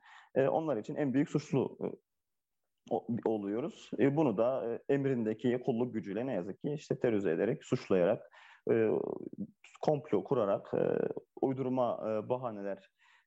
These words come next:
e, sunarak bizleri tutukluyorlar. Yani düşünün, bizim tutuklanma gerekçemiz çok eylem yapıyor diye insan tutuklanır mı yani? Anayasal hakkını çok kullanıyor diye tutuklandık.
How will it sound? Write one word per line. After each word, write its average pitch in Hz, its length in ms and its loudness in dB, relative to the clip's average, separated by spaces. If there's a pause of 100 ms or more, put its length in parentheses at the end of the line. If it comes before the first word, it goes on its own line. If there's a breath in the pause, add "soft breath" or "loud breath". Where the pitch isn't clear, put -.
e, 107 200 8
sunarak 143 440 6
bizleri 143 280 6
tutukluyorlar. 98 520 4
Yani 113 140 4
düşünün, 123 340 2
bizim 127 320 2
tutuklanma 127 480 0
gerekçemiz 113 540 0
çok - 260 -2
eylem 117 220 0
yapıyor 110 340 -2
diye 113 140 0
insan 117 220 -6
tutuklanır 151 400 -2
mı 214 120 2
yani? 87 200 -2
Anayasal 127 380 0
hakkını 127 300 -2
çok 143 220 -2
kullanıyor 107 400 -6
diye 139 140 -4
tutuklandık. - 640 -4